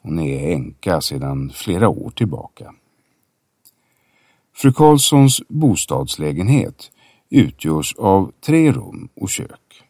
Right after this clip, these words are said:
Från lägenheten finns direkt förbindelse med postlokalerna. Detta utgörs av den stora expeditionslokalen samt ett mindre utrymme där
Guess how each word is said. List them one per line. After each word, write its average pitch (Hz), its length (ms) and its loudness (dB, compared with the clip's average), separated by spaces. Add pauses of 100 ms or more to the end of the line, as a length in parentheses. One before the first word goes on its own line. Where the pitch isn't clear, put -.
(440)
Från 90 300 -2
lägenheten 101 800 2
finns 92 380 -4
direkt 135 640 0
förbindelse 92 840 -2
med 80 220 -6
postlokalerna. - 840 -12 (920)
Detta 113 280 0
utgörs 76 560 2
av 65 160 -2
den 73 320 -4
stora 87 580 0
expeditionslokalen 104 1300 0 (360)
samt 120 520 2 (200)
ett 139 220 0
mindre 110 500 0
utrymme 55 720 -6
där 64 300 -6